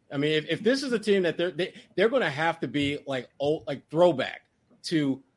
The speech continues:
teams winning games like ninety to eighty-six.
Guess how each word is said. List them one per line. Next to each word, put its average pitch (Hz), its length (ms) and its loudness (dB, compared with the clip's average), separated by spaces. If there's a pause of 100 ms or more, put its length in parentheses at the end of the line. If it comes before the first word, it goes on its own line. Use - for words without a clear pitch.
(200)
teams 175 440 -2
winning 151 280 0
games 151 360 0
like 127 280 0 (260)
ninety 143 840 -2
to 135 220 -8 (120)
eighty-six. - 920 -6